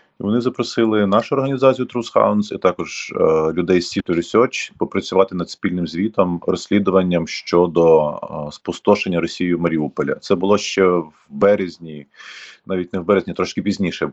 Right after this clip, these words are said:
м, двадцять другого року. І ось, е, ледь не два роки ми спільно працювали над, е, створенням цього звіту.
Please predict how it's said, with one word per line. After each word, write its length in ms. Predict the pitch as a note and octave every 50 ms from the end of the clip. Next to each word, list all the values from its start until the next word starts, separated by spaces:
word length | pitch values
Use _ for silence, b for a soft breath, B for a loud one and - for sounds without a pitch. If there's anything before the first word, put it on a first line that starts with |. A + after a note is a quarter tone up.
| _ -
м, 640 | - C#2+ E2+ E2+ E2+ E2+ E2 D#2+ D#2+ E2 D#2+ D2+ -
двадцять 480 | F#2 F2 E2+ D#2+ F#2+ G#2 G#2 - G#2 F#2
другого 360 | G2+ B2+ C#3+ B2+ C3 A#2 G#2
року. 440 | F#2 E2 D#2+ - - D2+ D2 D#2 - -
І 120 | F#2 F#2 F#2
ось, 580 | F#2+ G2+ G2+ - - - - - - - - _ _ _ _ _ _ _ _ -
е, 40 | - - D2+ D2+ D2+ D2+ D2+ D2 D2 D2 D2 C#2+ - _ -
ледь 280 | E2+ F2+ G#2 G#2 -
не 80 | F#2+ F#2+
два 240 | E2+ D#2 F#2 G2 G2
роки 280 | G2 A2+ A2+ - -
ми 140 | F2 E2+ F2+
спільно 340 | - - - F#2+ F#2+ F#2 E2+
працювали 540 | - E2+ - - - E2 F#2 G2 G2 F#2 D#2+
над, 280 | D#2 E2 E2 E2 E2 D#2+ D#2 - - -
е, 260 | - D#2+ D#2+ D#2 D2+
створенням 500 | - - _ - E2+ F#2 F#2 F2 F2 E2+
цього 240 | D#2 - E2 D#2+ E2
звіту. 420 | D#2+ D#2+ D#2 - E2+ _ _ -